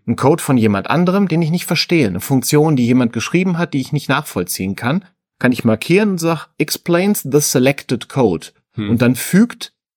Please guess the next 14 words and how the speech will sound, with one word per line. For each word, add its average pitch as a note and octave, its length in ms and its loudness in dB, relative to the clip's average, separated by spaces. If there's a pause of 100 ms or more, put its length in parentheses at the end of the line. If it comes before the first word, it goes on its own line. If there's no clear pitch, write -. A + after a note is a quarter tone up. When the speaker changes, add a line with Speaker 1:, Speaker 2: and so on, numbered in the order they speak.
(140)
Speaker 1:
das B2 160 -4
Plugin D#3 760 -2
den B2+ 260 2
selektierten A#2+ 640 0
Code A#2+ 280 -4
von G#2+ 200 -2
sich G#2 320 -2
ein. C#2 220 -6
Im D#3+ 100 2
Prinzip D#3 400 0
ist C#3+ 120 -2
das B2+ 120 -4
eine A2 100 0
Copy-Paste-Erleichterung. F#2 1400 -6